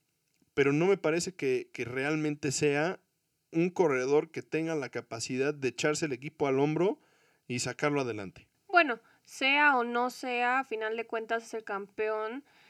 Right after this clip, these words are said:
Speaker 2: de yardas por carrera en la liga y la defensa de los Jaguares logró detenerlo, ¿no? O sea, solo le permitieron ochenta y cuatro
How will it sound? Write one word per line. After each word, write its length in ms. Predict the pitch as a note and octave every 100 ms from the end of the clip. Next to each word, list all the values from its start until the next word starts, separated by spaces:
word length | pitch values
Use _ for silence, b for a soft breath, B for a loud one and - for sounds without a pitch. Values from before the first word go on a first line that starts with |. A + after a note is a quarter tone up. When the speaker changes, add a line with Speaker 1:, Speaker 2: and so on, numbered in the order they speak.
| b _
Speaker 2:
de 840 | F#3 G#3 G3+ G3+ G3 G3 G3 - _ _ _ _ _ _ G3 - _ -
yardas 640 | F#3 A3+ A3+ A3+ A#3 A#3
por 240 | A3 G3+
carrera 800 | - G#3 G#3+ A3+ A3+ G#3+ A3 D#4+ b b b _
en 200 | G#3 G#3+
la 100 | A3
liga 420 | D4 D4+ A3+ G#3
y 260 | A3+ A3+
la 200 | A3 G#3+
defensa 480 | G#3 G#3 A3+ A3+ B3+
de 60 | B3+
los 180 | G#3+ -
Jaguares 440 | G#3 G#3+ A3 B3+
logró 600 | A3 G3+ G3 G#3+ G#3+ B3
detenerlo, 720 | B3 G3+ G3+ G3+ B3 C4 G3
¿no? 280 | G3 G3 A3+
O 80 | G3+
sea, 480 | F#3+ F#3+ F#3+ F#3 -
solo 260 | - A#3 B3
le 140 | A#3+
permitieron 640 | A3 G3+ G#3 G3 G#3+ A3+ A3
ochenta 560 | - G#3 A3 G#3 G3+ G#3
y 100 | G3+
cuatro 720 | - A#3 A#3 A#3 A3 A3+